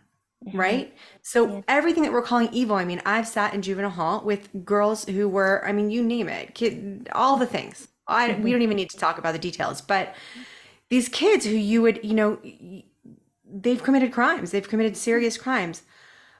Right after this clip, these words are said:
Speaker 2: But I promise you, as Christmas was approaching in December, when I went to go visit them,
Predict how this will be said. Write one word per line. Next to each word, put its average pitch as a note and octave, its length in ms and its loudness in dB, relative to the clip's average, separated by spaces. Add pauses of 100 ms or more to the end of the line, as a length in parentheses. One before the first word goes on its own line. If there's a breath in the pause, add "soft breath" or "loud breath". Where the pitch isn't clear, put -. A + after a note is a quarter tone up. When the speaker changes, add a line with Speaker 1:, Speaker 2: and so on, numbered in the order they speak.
(140 soft breath)
Speaker 2:
But A3+ 120 4
I A3 100 6
promise A#3+ 600 2
you, C#3 420 -10
as F#3+ 260 -2
Christmas B3+ 460 0
was G#3 140 -2
approaching G3+ 600 -2
in F#3+ 140 -2
December, F#3+ 480 0
when F3 160 -2
I F3 80 -2
went F3+ 200 -2
to F#3 100 -10
go E3 140 -4
visit F#3+ 420 -2
them, G#3+ 360 -4